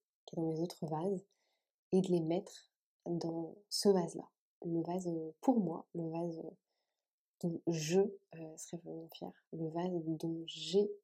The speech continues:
envie, euh, d'investir. Enfin,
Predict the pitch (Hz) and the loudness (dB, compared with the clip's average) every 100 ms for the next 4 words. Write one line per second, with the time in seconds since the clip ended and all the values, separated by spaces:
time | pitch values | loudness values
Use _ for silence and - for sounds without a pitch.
0 | _ - 170 165 170 185 _ - _ _ | _ -6 -4 -4 -8 -10 _ -20 _ _
1 | _ 165 160 - - - - 165 - - | _ -20 -18 -20 -20 -20 -16 -16 -16 -4
2 | - 175 180 - - 202 202 185 165 | -2 2 0 -2 0 0 2 0 -2